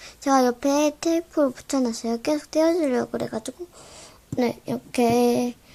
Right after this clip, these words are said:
준비해봤고요. 네, 한번 만들어 보도록 할게요. 여기에서 또 빠진 거 있잖아요. 그런 거는, 어, 어, 그 만드는 도중에 소개할 수도 있고요.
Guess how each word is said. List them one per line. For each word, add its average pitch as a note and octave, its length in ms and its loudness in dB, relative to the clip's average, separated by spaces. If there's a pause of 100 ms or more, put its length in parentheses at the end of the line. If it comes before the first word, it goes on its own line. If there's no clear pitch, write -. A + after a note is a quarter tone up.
(200)
준비해봤고요. C4 1120 2
네, C4 80 4
한번 C#4+ 360 4
만들어 B3 420 4
보도록 A3+ 420 2
할게요. C4 580 2 (480)
여기에서 C#4 800 4
또 C#4+ 100 0
빠진 F4+ 480 4
거 D#4+ 100 6
있잖아요. B3 580 0 (500)
그런 D4 360 4
거는, C#4 520 4 (320)
어, B3+ 520 8 (180)
어, A#3 360 2 (280)
그 - 80 -8
만드는 C#4+ 460 6
도중에 C4 440 0
소개할 F4 400 -2
수도 - 260 -10
있고요. - 420 0